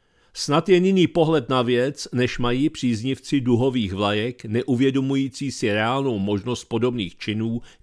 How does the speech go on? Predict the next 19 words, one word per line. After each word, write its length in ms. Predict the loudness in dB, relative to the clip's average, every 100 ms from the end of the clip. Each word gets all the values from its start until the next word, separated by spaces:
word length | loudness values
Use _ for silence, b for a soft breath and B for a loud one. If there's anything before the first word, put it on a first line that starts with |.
| 0
i 120 | 2
mezi 360 | 2 0 2
heterosexuály. 1160 | 2 0 -2 -6 -6 -12 -14 -12 -10 -10 -14 -18 _ _ _ _ _ _ _ _ _
Tam 160 | -2 0
se 160 | 2
však 260 | 2 0 2
nikdo 340 | 2 2 2
nijak 300 | 4 4 4
výrazně 420 | 2 2 2 2 0
nepozastavuje. 840 | 0 -2 -4 -6 -8 -8 -10 -16 _ _ _ _ _ _ _
Přesto 360 | -4 -2 0 2
byl 140 | 2
článek 500 | 2 0 2 0 -2
na 100 | -4
sociální 600 | -4 -4 -2 -2 0 -2
síti 340 | -2 -6 -2 -2
Facebook 520 | 0 -2 0 -2 -2
nejdřív 340 | -2 0 -2
zablokován, 920 | -2 0 0 0 0 0 0 -4 -8